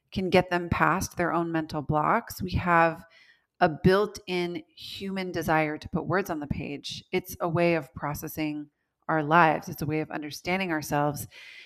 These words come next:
It's a way of, um, unpacking something that we didn't understand and learning how to understand it better.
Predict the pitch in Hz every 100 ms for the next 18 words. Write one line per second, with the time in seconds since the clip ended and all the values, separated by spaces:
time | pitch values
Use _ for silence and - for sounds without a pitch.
0 | - - - 170 165 160 - 160 156 151
1 | 139 - 160 151 147 170 165 - 147 151
2 | 165 156 156 151 151 147 151 147 165 160
3 | 156 147 139 214 226 165 151 151 151 156
4 | 151 151 147 139 170 196 190 151 147 143